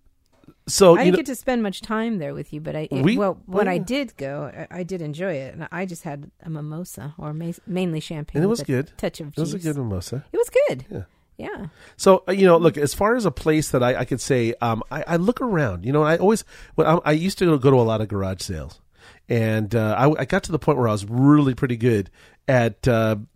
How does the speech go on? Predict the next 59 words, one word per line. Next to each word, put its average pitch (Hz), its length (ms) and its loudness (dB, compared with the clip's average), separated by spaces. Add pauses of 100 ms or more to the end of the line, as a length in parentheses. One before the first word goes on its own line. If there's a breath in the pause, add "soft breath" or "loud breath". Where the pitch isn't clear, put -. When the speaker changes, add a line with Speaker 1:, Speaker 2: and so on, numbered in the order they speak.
(120)
Speaker 1:
picking 143 340 2
out 120 440 2
whether 127 240 2
I - 20 4
wanted 120 200 4
to 101 60 -4
stop - 360 -4
or 95 60 -4
not 85 300 -6 (220)
from 117 280 0
the 104 100 0
road. 90 340 -4 (600 soft breath)
And 135 200 4
I 127 120 4
feel 180 200 2
like 170 140 2
I've 131 80 2
applied 123 380 0
that 110 120 0
same 117 220 -2
skill 123 360 0
to, 110 500 -4
uh, 113 200 0
the, 107 160 -6
this 107 220 -6
situation. 131 540 -2 (340 loud breath)
When 127 140 2
I 127 80 4
drive 131 320 2
past 127 320 0
a - 20 -8
place 127 340 -2
and 110 80 -4
I 110 40 -2
kinda 123 260 -2
get 120 260 -2
a 107 200 -2
sense, - 480 -2 (320 soft breath)
the 123 100 0
curb 143 260 2
appeal, 143 480 2 (320 soft breath)
and 120 160 -2
then 123 140 2
the 107 100 -2
vibe 120 480 2
that 117 120 2
I 110 80 2
see, 127 240 -2
the 107 80 -2
people, 131 480 -4
the 107 180 -2
amount 117 200 -2
of - 40 -4
Speaker 2:
Mm-hmm. 165 60 -8
Speaker 1:
people 127 220 -2
that 120 140 2
are 120 80 0
there, 120 320 0
Speaker 2:
Yeah. 143 260 -12